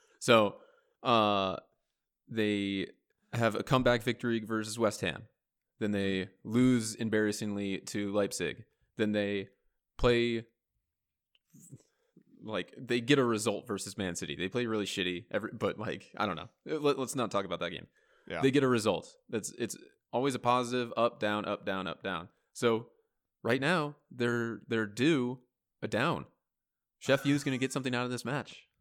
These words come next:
Speaker 1: That's, that's, that's what I look into the data. Your strategy,
Speaker 2: Okay.
Speaker 1: X G and shit, that doesn't work.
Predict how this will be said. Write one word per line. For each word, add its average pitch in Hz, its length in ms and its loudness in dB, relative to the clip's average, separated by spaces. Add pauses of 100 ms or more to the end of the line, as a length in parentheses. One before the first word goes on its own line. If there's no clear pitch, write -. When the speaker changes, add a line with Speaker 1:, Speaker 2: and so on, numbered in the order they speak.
(140)
Speaker 1:
That's, 110 200 -8
that's, - 480 -8
that's 107 240 -2
what 101 220 -4 (120)
I 113 220 -2
look 110 200 -2
into 95 160 -8
the 90 100 -6
data. 87 340 -4 (360)
Your 120 180 -2
strategy, 113 380 0
Speaker 2:
Okay. 143 80 2
Speaker 1:
X 107 280 0
G 120 260 2
and 98 140 -4
shit, 101 320 -6
that 107 120 -6
doesn't 101 200 -6
work. 107 220 -6